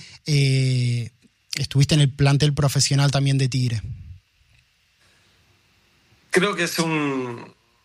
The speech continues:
Speaker 2: patrón común que pasa con todos los deportistas judíos alrededor del mundo, que es que desde Israel, por la posibilidad de ser aliá, los clubes o las instituciones o los representantes, eh,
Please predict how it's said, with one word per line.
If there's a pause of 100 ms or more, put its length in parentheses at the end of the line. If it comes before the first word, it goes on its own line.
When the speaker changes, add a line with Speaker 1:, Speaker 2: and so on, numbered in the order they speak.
(1080)
Speaker 2:
patrón
común
que
pasa
con
todos
los
deportistas
judíos
alrededor
del
mundo,
que
es
que
desde
Israel,
por
la
posibilidad
de
ser
aliá, (600)
los
clubes
o
las
instituciones
o
los
representantes, (600)
eh,